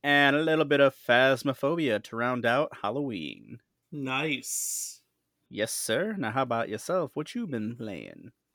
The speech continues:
Speaker 2: Well, Rocket League is always on deck. I finished As Dusk Falls, so we knocked that off the list. I played through Scorn,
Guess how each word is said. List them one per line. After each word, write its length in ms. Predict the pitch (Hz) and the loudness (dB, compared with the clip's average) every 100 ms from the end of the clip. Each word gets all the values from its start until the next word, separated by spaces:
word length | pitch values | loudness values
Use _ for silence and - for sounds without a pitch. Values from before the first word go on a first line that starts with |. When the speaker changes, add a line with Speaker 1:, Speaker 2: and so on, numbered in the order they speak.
| _ _ _ | _ _ _
Speaker 2:
Well, 320 | 151 160 170 | -8 -4 -4
Rocket 340 | 170 156 156 170 | -2 -4 -2 -4
League 200 | 165 160 | -4 -6
is 100 | 151 | -4
always 400 | 135 131 139 147 | -4 -2 -2 -2
on 200 | 165 190 | -4 -4
deck. 440 | - 131 135 - _ _ _ _ _ _ | -4 -4 -6 -12 _ _ _ _ _ _
I 120 | 156 | -4
finished 520 | 151 - 165 170 - - | -4 -4 -2 -2 -4 -6
As 460 | 151 147 139 - - 120 | -2 -2 -2 -6 -10 -8
Dusk 400 | 139 139 - - - - | -4 -2 -4 -6 -12 -20
Falls, 960 | - - 127 123 139 226 - - - _ _ | -12 -6 -4 -4 -6 -6 -6 -6 -8 _ _
so 280 | - 143 | -10 -6
we 220 | 131 135 127 | -2 -2 -2
knocked 260 | 135 135 - | -2 -2 -2
that 160 | 127 | -4
off 220 | 127 131 | -4 -6
the 100 | - | -10
list. 460 | 123 127 160 - - _ _ _ _ _ | -6 -6 -4 -6 -8 _ _ _ _ _
I 140 | 151 156 | -2 -2
played 480 | - 180 170 160 | -4 -4 -4 -4
through 200 | - 160 | -6 -6
Scorn, 920 | 143 - - 185 185 160 131 139 214 | -2 -2 0 2 4 2 -2 -4 -6